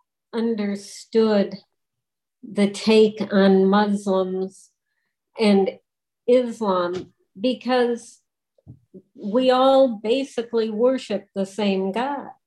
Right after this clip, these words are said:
<clears throat> Ishmael, it was another son of Abraham.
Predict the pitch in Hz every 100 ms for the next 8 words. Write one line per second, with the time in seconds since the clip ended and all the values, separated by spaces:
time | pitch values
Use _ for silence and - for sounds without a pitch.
0 | _ _ _ _ _ _ _ - - -
1 | _ - 277 302 - 269 220 190 196 202
2 | - _ _ _ _ _ _ - 226 214
3 | 214 202 208 202 214 214 214 208 196 202
4 | 202 226 254 285 220 180 175 151 135